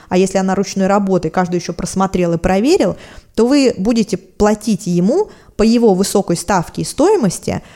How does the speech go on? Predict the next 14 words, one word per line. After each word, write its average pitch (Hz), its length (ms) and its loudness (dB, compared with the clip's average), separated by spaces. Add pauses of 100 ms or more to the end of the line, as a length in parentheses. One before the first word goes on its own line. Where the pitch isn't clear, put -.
(100)
х-, - 160 -20
хотя 196 260 0
вы 240 100 0
можете 226 320 0
нанять 214 300 0
за 202 80 0
эти 196 200 0
деньги 226 440 0 (220)
условно 196 380 0
рабочего 196 480 0
без 180 160 -6
профильного 180 480 -2
образования, 180 560 -2
который 214 360 -4